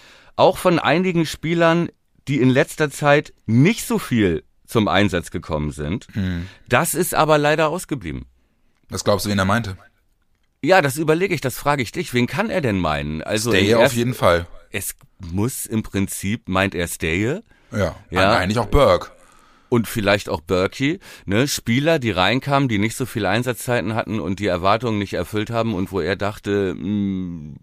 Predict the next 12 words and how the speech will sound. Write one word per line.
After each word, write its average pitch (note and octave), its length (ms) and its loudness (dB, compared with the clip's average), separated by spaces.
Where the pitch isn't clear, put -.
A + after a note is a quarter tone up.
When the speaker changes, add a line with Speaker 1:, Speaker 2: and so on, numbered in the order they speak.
Speaker 1:
fand A#2+ 280 -2
ich G2+ 80 -8
jetzt G2 160 -8
ein G2+ 100 -4
bisschen G2+ 320 -4
wenig. G#2 320 0
Das - 320 -2
finde F#3 280 0
ich - 120 -6
schon, F3+ 480 0
wenn D3+ 220 -2
man D3 340 0